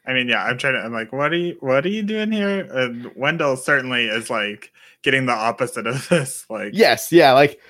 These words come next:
Speaker 2: that's the thing, is, like, to me, I'm like, "Okay, this is a show
Speaker 1: Mm-hmm.
Speaker 2: with Wendell in our s-, in, uh, Ghost Island," but, like, I think we're seeing overall a general tendency towards fixing their mistakes.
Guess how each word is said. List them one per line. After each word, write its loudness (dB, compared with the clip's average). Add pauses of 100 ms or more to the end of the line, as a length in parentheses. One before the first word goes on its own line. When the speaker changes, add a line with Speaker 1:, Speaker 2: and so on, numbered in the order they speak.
(120)
Speaker 2:
that's 6
the 8
thing, 4
is, 6
like, 4
to 2
me, 2
I'm 0
like, -2
"Okay, 0
this 0
is 2
a 0
show 0 (220)
Speaker 1:
Mm-hmm. 2
Speaker 2:
with -6
Wendell 2
in 0 (140)
our -2
s-, -8 (200)
in, 2
uh, 0
Ghost -2
Island," 2
but, 0 (460)
like, 4 (120)
I 2
think 2
we're 6
seeing 0
overall 4 (440)
a 2
general 2
tendency -2
towards -2 (440)
fixing 0 (300)
their 2 (100)
mistakes. -4